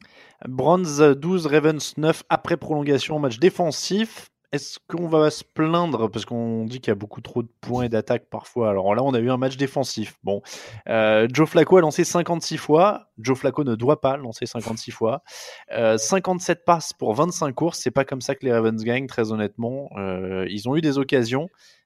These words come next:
mais on sent bien qu'ils doivent gagner avec une attaque plus équilibrée, non ?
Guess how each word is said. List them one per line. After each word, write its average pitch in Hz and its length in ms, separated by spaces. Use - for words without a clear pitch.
mais 110 160
on 113 200
sent 135 240
bien 151 200
qu'ils - 140
doivent 110 160
gagner 117 220
avec 107 220
une 107 40
attaque 110 240
plus 110 160
équilibrée, 107 500
non ? 101 200